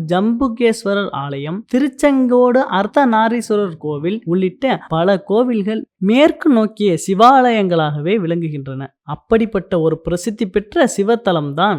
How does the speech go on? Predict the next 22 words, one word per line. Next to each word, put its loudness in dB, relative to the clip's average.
தென்காசி 0
மாவட்டம் -2
சிவசைலத்தில் -4
அமைந்துள்ள -4
சிவசைலநாதர் 0
கோவில். -8
சுமார் -2
ஆயிரம் 2
ஆண்டுகளுக்கு 0
முன் 0
பாண்டிய 2
மன்னர்கள் -2
ஆட்சி -6
காலத்தில் -4
கட்டப்பட்ட -6
இந்த -2
பிரம்மாண்டமான -2
ஆலயம் -2
கடனா 4
ஆற்றின் -2
தென்கரையில் -2
உள்ளது. -4